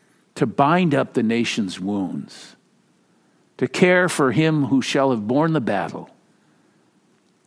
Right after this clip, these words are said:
and to do all which may achieve and cherish a just and lasting peace among ourselves and with all nations."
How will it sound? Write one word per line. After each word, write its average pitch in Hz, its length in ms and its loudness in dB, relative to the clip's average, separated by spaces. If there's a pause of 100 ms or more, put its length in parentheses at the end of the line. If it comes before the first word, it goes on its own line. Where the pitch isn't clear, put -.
(640)
and 131 200 0
to 143 80 2
do 180 580 2
all 135 460 2
which 107 260 -2
may 123 200 2
achieve 165 520 0
and 123 160 0
cherish 156 640 0 (800)
a 113 100 0
just 110 640 -2 (520)
and 98 180 -4
lasting 135 800 0
peace 127 340 -2
among 110 300 -2
ourselves 117 880 -2
and 95 240 -4
with 104 180 -2
all 95 200 0
nations." - 760 -12